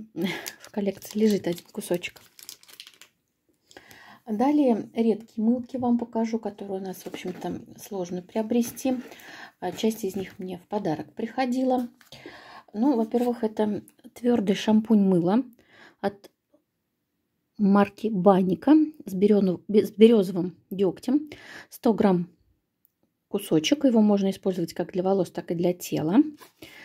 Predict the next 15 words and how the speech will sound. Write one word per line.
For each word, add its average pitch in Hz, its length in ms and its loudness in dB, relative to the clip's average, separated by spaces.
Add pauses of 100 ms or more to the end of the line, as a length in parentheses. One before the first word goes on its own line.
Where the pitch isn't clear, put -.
(580)
Я 214 120 -2
его 202 160 4
не 190 140 4
открывала, 180 600 -2
он 190 60 -2
у 190 80 -4
меня 185 140 -4
запечатан. 185 800 -4 (140)
Пока - 220 -6
не 185 100 -2
хочу 185 320 -6
этого 214 280 -8
делать. 294 460 4 (340)
Здесь 208 260 -8
вот - 220 -16